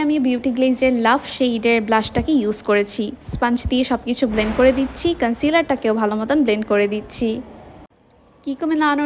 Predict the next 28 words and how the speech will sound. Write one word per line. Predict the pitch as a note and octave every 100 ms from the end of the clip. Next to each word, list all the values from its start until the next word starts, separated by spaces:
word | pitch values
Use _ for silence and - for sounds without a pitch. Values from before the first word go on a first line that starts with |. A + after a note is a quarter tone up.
| C#4
লুজ | B3 B3+ B3+
পাউডার | A#3+ B3 A3+
দিয়ে | C4 C#4
আমার | B3+
ফুল | - D#4 D#4
ফেসটাকে | B3+ - - D4+ A3+
ভালো | G#3+
মতন | G#3+ D4 F4+
সেট | C#4 B3 A3
করে | G#3+ G#3+
নিচ্ছি। | G#3 - - A3 A#3+ - - - - - _ _ _ _ _
খুব | - D4 D#4
বেশি | - D4+
পরিমাণেরও | D#4 D#4 D#4 D#4 D#4+
অ্যাপ্লাই | D4+ D4+ D4+
করছি | D4+ D4+ - D4+
না, | E4+ C#4+
যতটুকু | B3+ C4+ C#4 C#4 A3+
দরকার | A3 G#3+ B3 A#3
আর | G#3 -
কি। | C#4+ B4 - _ _ -
বৈশাখে | A#3+ B3+ C#4+ C#4 C#4
শুধু | B3+ C4
কি | C#4+
মেকআপ | A#3 B3 B3
করলে | C#4 C#4 C#4+
হবে, | C#4+ C#4 A3 A3+
আমও | A#3